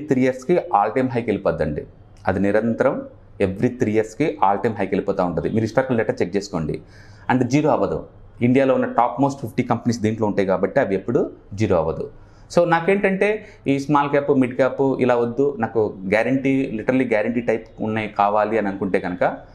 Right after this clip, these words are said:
బ్యాంకులో పెడితే మరీ సిక్స్ సెవెన్ కంటే ఎక్కువ రాదు కాబట్టి Nifty as a index fund-లా కనుక పెడితే మనకి యావరేజ్ మీద ట్వెల్వ్ to థర్టీన్ పర్సెంట్ వస్తుంది లాంగ్ టర్మ్ పాయింట్ ఆఫ్ లో. హిస్టారికల్ డేటా కనుక చెక్ చేసి, చెక్ చేసుకుంటే కనుక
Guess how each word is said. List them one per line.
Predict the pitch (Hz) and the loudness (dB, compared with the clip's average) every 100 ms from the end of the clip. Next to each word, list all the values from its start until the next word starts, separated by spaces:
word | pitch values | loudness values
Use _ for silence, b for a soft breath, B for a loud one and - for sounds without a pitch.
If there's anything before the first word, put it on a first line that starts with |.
| B B - | B B -2
బ్యాంకులో | 107 135 151 170 | 0 2 2 0
పెడితే | 160 156 165 | 0 0 0
మరీ | 117 127 147 147 | 2 2 0 -2
సిక్స్ | 147 139 - 143 | -4 -6 -4 -2
సెవెన్ | 127 123 | 0 0
కంటే | 127 117 | -2 -2
ఎక్కువ | 104 107 | -2 2
రాదు | 95 90 | 0 0
కాబట్టి | 82 80 - 170 - B B B 113 | -2 -2 -4 -6 -6 B B B 2
Nifty | 120 135 - 185 196 - 95 107 131 | 4 2 0 -2 0 -4 0 2 2
as | 135 139 | 0 -2
a | 160 - | -2 0
index | 131 143 - - | 0 2 -2 0
fund-లా | 135 127 | 0 0
కనుక | 110 95 - | 0 -4 -4
పెడితే | 87 - - - - - - | -4 -2 -4 -4 -20 -20 -4
మనకి | 107 104 107 | -2 0 2
యావరేజ్ | 107 135 156 139 | 2 2 0 0
మీద | 107 90 98 104 - - - - | -2 -2 -2 -2 -6 -18 -12 -2
ట్వెల్వ్ | 113 135 | 0 2
to | - | 0
థర్టీన్ | - 120 123 | 0 0 0
పర్సెంట్ | 120 120 139 | 0 -2 -2
వస్తుంది | 117 90 | -2 0
లాంగ్ | 92 92 | 0 0
టర్మ్ | 95 | -2
పాయింట్ | 87 80 | -2 -2
ఆఫ్ | 80 78 | -4 -2
లో. | - | -4
హిస్టారికల్ | - - 117 117 101 | -4 -2 -2 -2 -2
డేటా | 92 | -2
కనుక | 87 87 | -4 -4
చెక్ | 85 87 | -4 -2
చేసి, | 85 - | -4 -4
చెక్ | 87 90 | -6 -2
చేసుకుంటే | 92 87 78 | -2 -2 -2
కనుక | 80 | -2